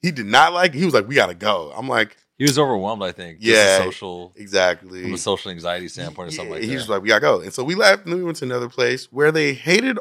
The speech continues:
Speaker 1: on my cousin for wearing sweats. I didn't think that was a thing in twenty twenty-three.
Speaker 2: Was it a strip club?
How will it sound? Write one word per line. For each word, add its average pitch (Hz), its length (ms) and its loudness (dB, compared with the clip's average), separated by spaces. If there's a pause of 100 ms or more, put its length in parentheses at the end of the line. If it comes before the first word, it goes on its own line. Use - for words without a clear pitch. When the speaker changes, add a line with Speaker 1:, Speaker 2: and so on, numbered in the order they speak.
Speaker 1:
on 185 180 -6
my 180 120 -2
cousin 180 340 -2
for 151 140 -6
wearing 147 240 -2
sweats. 110 560 -2
I 104 100 -2
didn't 131 200 -4
think 123 160 -10
that 117 120 -2
was 110 140 -2
a 98 80 -8
thing 120 240 -6
in 98 80 -6
twenty 101 260 -10
twenty-three. 92 640 -6 (300)
Speaker 2:
Was 110 180 -2
it 117 100 -2
a 95 60 -4
strip 117 260 -6
club? 165 360 0